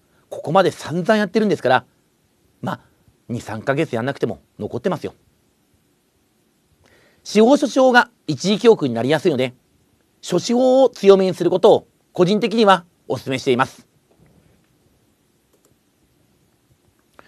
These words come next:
そして、その後の研修、就職等なんですが、ここ、ガイダンスが実施されます。こちらの方、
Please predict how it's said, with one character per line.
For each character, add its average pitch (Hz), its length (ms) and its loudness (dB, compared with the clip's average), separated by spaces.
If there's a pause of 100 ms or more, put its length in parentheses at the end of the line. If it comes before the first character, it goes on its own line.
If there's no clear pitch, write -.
(220)
そ 254 80 2
し - 20 0
て、 208 200 2 (100)
そ 208 160 -2
の 269 100 4
後 320 140 4
の 202 180 -2 (160)
研 196 280 -2
修、 196 300 0 (120)
就 202 260 -4
職 208 260 -8
等 180 300 0 (800)
な 151 120 -2
ん 143 60 -4
で 113 80 -4
す 110 100 -10
が、 123 200 0 (760)
こ 123 60 -8
こ、 - 240 -2 (340)
ガ 135 220 -4
イ 196 60 0
ダ 233 120 2
ン 247 80 -2
ス 214 140 -8
が 233 180 0 (240)
実 139 280 -10
施 156 40 -4
さ 151 100 0
れ 143 100 0
ま 139 120 0
す。 - 220 -20 (2750)
こ 170 100 0
ち 185 80 0
ら 180 60 2
の 175 80 0
方、 147 240 2